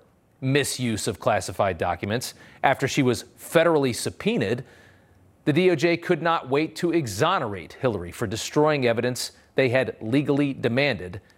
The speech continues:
that had to do with her misuse of classified documents. She destroyed them with bleach bit, with hammers.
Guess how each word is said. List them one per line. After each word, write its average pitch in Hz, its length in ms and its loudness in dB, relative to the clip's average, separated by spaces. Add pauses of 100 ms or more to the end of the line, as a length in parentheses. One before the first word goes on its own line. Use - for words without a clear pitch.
(100)
that 113 120 0
had 104 200 2
to 110 80 -2
do 98 200 -4
with 98 200 -2
her 117 380 0
misuse 95 520 -8
of 90 100 -12
classified 85 540 -4
documents. 76 640 -10 (560)
She - 120 -2
destroyed 113 400 2
them 110 140 2
with 104 260 -4
bleach 131 380 2
bit, - 280 -8 (440)
with 107 200 2 (100)
hammers. - 720 -2